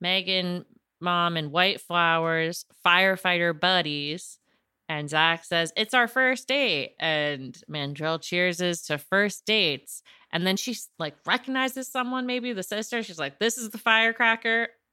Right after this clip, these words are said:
Already she's batting a thousand or whatever is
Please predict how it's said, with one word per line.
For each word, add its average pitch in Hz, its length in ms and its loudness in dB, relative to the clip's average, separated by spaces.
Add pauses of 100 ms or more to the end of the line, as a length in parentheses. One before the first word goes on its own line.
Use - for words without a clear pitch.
(140)
Already 196 600 6
she's 156 320 -6
batting 156 560 0 (420)
a 131 140 -2
thousand 143 640 0 (100)
or 156 100 -6
whatever 147 340 -2
is 143 280 -12